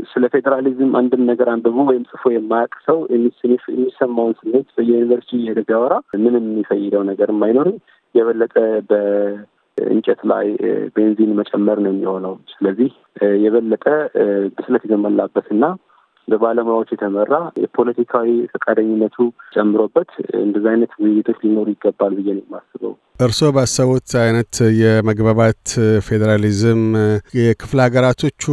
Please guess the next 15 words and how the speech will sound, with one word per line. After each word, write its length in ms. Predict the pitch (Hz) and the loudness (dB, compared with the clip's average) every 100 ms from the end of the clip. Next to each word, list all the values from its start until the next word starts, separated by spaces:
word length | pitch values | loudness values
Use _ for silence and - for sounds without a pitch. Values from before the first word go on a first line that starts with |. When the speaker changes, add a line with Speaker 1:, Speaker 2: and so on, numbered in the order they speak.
| 135 | 2
Speaker 2:
አወቃቀሮች 800 | 120 110 120 117 - 113 113 - - | 2 2 2 0 -2 0 0 -2 -2
ወይም 280 | 107 110 110 | 0 2 0
በአሁኑ 300 | 104 104 113 | 0 0 -2
ቋንቋ 380 | 113 107 101 117 110 | 0 -2 -2 -4 -4
ክልል 360 | 113 110 110 110 _ | -4 -2 -2 -4 _
የሚባሉት 560 | - 110 127 110 117 110 | -4 0 0 2 0 2
አወቃቀሮች 640 | 110 110 117 117 226 110 - - | 0 2 0 0 0 -2 -2 -2
በምን 320 | 117 131 143 131 | 0 2 2 2
መልኩ 460 | 127 113 - 135 | 0 -2 -2 0
መሆን 540 | 120 110 - 127 123 120 120 117 113 104 120 | 2 0 -2 0 0 0 -2 -2 -2 -4 -12
ይገባቸዋል 800 | 104 92 98 110 104 - 110 104 | -4 -4 0 0 0 0 0 2
ይላሉ? 340 | 98 92 95 101 | 0 0 0 0
አሁን 380 | 92 - 120 120 117 117 | -2 -2 0 0 0 0
ባለው 480 | 107 107 107 117 113 | 2 2 2 2 2
አይነት 380 | 107 110 110 | 2 0 -2